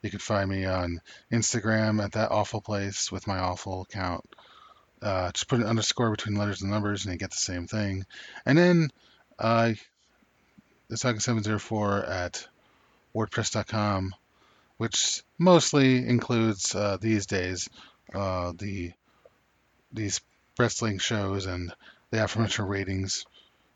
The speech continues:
uh, that I do. Though I am planning on, uh, putting some more gaming back on there, uh, soon. So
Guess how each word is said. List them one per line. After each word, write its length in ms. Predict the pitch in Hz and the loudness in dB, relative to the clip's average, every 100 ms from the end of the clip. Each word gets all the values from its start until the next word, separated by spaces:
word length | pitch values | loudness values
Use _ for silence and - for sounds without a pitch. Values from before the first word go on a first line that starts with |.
| - | -6
uh, 180 | 101 95 | -4 -2
that 140 | 104 | -2
I 120 | 101 | -2
do. 420 | 95 101 92 92 87 _ _ - | 0 -2 -2 -4 -6 _ _ 2
Though 140 | 120 | 6
I 140 | 120 | 6
am 240 | 127 127 - - - - | 6 4 2 -6 -10 -10
planning 360 | - 127 110 104 | -2 2 4 2
on, 140 | 98 | 0
uh, 220 | 95 92 90 - _ - | 0 -4 -6 -12 _ 6
putting 180 | 165 135 | 8 10
some 160 | 151 | 10
more 120 | 135 107 | 8 8
gaming 340 | 117 120 110 | 8 8 8
back 200 | 104 92 | 4 2
on 160 | 98 95 | 0 2
there, 280 | 98 87 - - _ - | 0 -2 -8 -20 _ -4
uh, 320 | 95 85 82 _ - | -2 -2 -4 _ -6
soon. 460 | - 95 87 82 _ _ | -4 -2 -4 -6 _ _
So 400 | - 90 82 82 | -8 -4 -4 -4